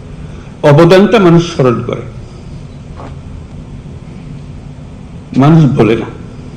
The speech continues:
ওই যে অবদানটা হয়েছে, সে তার প্র-, ব্যক্তিগত, আচ্ছা, এটা সরকারের হুকুমে হয় না, সরকার সবাইকে হুকুম দিছে,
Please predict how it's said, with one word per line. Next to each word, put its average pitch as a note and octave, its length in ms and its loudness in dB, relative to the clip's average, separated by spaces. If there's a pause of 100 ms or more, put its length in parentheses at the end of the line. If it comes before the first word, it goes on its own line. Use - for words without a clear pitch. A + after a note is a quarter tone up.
(1400)
ওই D#3+ 120 6
যে F3+ 140 4
অবদানটা F#3 540 6
হয়েছে, G#3 300 4
সে G#3+ 160 2
তার G3 400 0
প্র-, - 260 -2 (200)
ব্যক্তিগত, D#3 720 4 (240)
আচ্ছা, C3+ 240 -4
এটা C3+ 220 2
সরকারের F3+ 460 4
হুকুমে E3+ 280 6
হয় C#3 140 6
না, - 200 -6 (440)
সরকার E3 240 4 (200)
সবাইকে G#3 340 4
হুকুম D#3+ 280 4
দিছে, G#2+ 240 -4